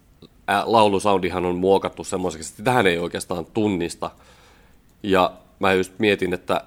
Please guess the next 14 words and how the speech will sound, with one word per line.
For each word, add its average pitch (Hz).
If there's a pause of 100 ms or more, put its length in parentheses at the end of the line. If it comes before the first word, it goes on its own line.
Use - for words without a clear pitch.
(200)
onks 95
tää 95
niin 90
kuin, 92
onks 101
se 104
hyvä 110
vai 90 (360)
huono 117
asia, 82 (760)
mutta 98
ehkä -
Ruusujen 113
tapauksessa 90